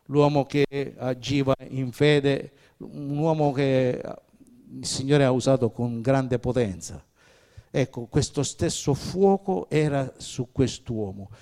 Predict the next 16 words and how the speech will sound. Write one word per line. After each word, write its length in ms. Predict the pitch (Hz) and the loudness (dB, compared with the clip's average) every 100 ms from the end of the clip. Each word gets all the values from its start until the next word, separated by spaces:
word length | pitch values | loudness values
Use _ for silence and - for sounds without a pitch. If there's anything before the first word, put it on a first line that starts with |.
| - | -20
su 140 | - - | -20 -6
questo 280 | 139 - 123 | -4 -4 -6
Giovanni 360 | 117 123 123 | -4 -4 -4
Battista, 340 | 120 117 - 120 | -4 -6 -6 -6
e 60 | |
lui 220 | 120 131 123 | -4 -4 -2
predicava 600 | 120 120 113 123 117 113 | -4 -4 -4 -2 -2 -4
col 240 | 113 107 | -6 -8
fuoco. 580 | - - - 170 - - - _ _ _ _ _ _ _ _ _ - - _ | -8 -6 -4 -4 -10 -18 -20 _ _ _ _ _ _ _ _ _ -20 -20 _
E 100 | 107 | -8
naturalmente 880 | 123 120 139 135 135 120 120 113 - - - - | -4 0 2 2 0 -2 -2 -4 -6 -20 -20 -2
il 120 | 175 | 0
suo 220 | - 214 190 | 2 2 0
messaggio 500 | 156 - 147 127 123 | 0 -2 -4 -4 0
qual 220 | 127 120 | 2 2
era? 360 | 107 90 76 | -2 -8 -14